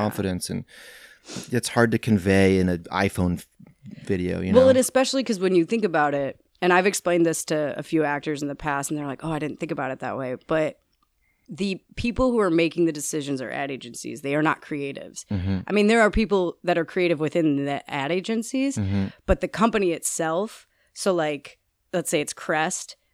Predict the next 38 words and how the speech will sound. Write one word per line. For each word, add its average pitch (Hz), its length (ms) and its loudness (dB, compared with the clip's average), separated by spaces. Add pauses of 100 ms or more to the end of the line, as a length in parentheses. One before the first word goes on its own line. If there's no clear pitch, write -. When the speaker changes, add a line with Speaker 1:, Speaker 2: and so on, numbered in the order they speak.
Speaker 2:
that's 226 240 2
business. - 680 -2
Speaker 1:
Yeah. 104 240 0 (120)
Speaker 2:
And 190 180 2
so 175 640 4 (320)
they 196 420 6
usually 208 480 2
are 185 140 6
in 180 100 4
the 170 120 2
room 175 320 4
and 170 200 0
they 165 140 2
just 170 260 -2
get 175 200 0
what, 160 140 -4 (260)
like, 147 180 -4
they 151 160 -2
feed 170 280 -4
off 147 180 -2
of. 147 120 -8
Whereas, 160 320 0
like, 151 260 -4
if - 140 -8
you're 196 140 2
doing 196 240 4
a 156 40 0
self-tape 180 440 0
for 160 140 -4
a 151 60 -2
movie, 170 340 2
the 156 100 0
director 170 480 0
and 160 80 0
all 156 140 0
the 160 100 0
other 160 200 -2
creatives 165 580 -2